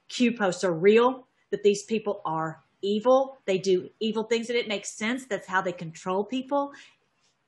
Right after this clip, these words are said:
Anyway, what the missile launch is, you know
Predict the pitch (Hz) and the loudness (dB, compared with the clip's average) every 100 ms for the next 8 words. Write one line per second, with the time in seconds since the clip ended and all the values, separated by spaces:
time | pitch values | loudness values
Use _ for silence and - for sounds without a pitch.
0 | _ _ _ - - 220 208 170 156 - | _ _ _ -20 -8 -2 0 0 -4 -16
1 | - _ _ _ _ _ _ _ _ _ | -20 _ _ _ _ _ _ _ _ _
2 | _ _ _ 220 254 262 254 262 262 254 | _ _ _ 2 4 4 4 4 4 4
3 | 262 254 254 254 254 - 220 202 202 202 | 4 4 4 4 2 -2 0 2 4 4